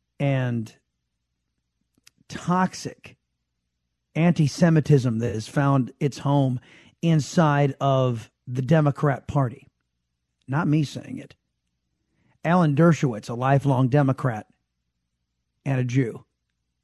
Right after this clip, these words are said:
saying it. And he's right. I agree. One hundred percent. The home of anti-Semitism in America is now the Democrat Party. That we called them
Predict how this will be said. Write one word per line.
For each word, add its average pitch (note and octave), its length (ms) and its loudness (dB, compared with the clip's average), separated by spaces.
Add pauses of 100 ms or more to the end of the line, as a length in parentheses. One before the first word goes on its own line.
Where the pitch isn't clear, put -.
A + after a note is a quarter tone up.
(140)
saying A#2+ 400 -2
it. - 160 -16 (1400)
And D#3 100 0
he's D3 140 2
right. E3+ 340 0 (760)
I D#3 100 4
agree. D#3 500 0 (540)
One D3+ 240 2
hundred D3+ 240 2
percent. C3 380 -8
The A#2 100 -8
home F#3 600 4 (440)
of C#3+ 160 0
anti-Semitism E3 880 2
in B2+ 60 -2
America D3 460 0
is B2+ 160 -2
now E3 140 2
the C3 80 -4
Democrat B2+ 480 -4
Party. C#3+ 400 -6 (400)
That C#3+ 320 0 (460)
we G3 440 0
called G#3 680 4
them E2+ 280 -10